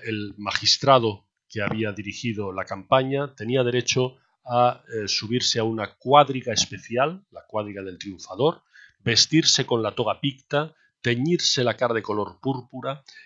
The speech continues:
llevar consigo el, los trofeos de la victoria y detrás suyo un esclavo le corona con la corona de laurel,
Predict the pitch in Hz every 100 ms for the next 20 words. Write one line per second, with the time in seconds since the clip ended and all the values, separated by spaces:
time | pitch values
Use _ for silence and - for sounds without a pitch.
0 | _ 104 117 143 139 - _ _ - 113
1 | 101 - 131 117 113 113 - 107 104 98
2 | - 110 - 113 - 135 120 117 104 -
3 | - 120 123 131 135 _ _ _ - 208
4 | 220 _ - 110 131 - - 127 127 135
5 | - _ _ 147 151 147 - - - 123
6 | 127 127 110 - 113 139 139 131 - 113
7 | 113 - 107 117 113 101 98 117 123